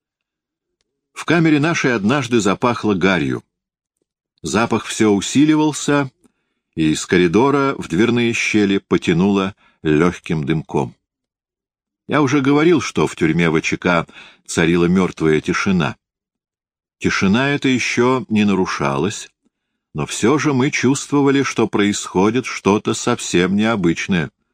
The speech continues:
Какая-то беззвучная волна нервности прокатывалась по всей тюрьме, и каждый чувствовал это на себе самом. К большому моему сожалению,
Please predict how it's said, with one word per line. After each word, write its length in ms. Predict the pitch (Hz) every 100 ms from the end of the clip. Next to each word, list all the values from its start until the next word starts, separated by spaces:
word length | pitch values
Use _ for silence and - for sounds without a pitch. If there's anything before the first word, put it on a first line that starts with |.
| _ _ _ _ _
Какая-то 500 | 82 - 117 110 107
беззвучная 800 | 92 85 69 95 143 - 113 104
волна 380 | 90 90 110 120
нервности 800 | 101 147 147 143 131 - 101 - - - -
прокатывалась 840 | 90 92 104 101 92 85 85 -
по 140 | 85
всей 280 | - - 80
тюрьме, 440 | - 82 78 69 - _ _ - -
и 100 | 78
каждый 440 | 110 113 107 98
чувствовал 680 | - 110 127 - 120 113 101
это 360 | 113 - 110 - - -
на 100 | 80
себе 360 | - 80 85
самом. 460 | - 80 76 65 - _ _ _ _ _ _ _
К 100 | -
большому 540 | 76 92 - 135 117 87
моему 340 | 82 87 107
сожалению, 760 | - 76 73 76 139 135 80